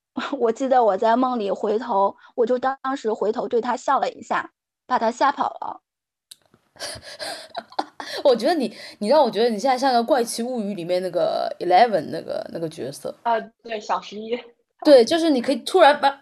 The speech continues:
Speaker 2: 穿到另外一个异空间里面。
Speaker 1: 呃，梦里我确实是可，感觉是可以做到这样子的，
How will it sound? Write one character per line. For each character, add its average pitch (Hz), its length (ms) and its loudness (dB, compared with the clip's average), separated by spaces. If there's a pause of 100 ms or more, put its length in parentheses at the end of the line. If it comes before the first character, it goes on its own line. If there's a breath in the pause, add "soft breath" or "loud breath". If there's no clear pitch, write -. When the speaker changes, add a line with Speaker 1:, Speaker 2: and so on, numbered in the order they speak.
Speaker 2:
穿 285 200 0
到 277 100 6
另 285 140 2
外 247 160 6
一 202 40 2
个 202 80 0
异 247 140 -6
空 220 240 -2
间 214 180 0
里 202 80 -4
面。 - 280 -14 (1700)
Speaker 1:
呃， 233 540 0 (240)
梦 370 240 2
里 220 80 4
我 233 160 2
确 262 160 -2
实 226 180 -6
是 233 120 -4
可， 220 340 -6
感 214 160 0
觉 214 100 0
是 233 140 -4
可 220 220 -4
以 214 120 -4
做 220 200 -2
到 202 180 0
这 220 120 -4
样 196 260 -4
子 202 180 -14
的， 285 260 -10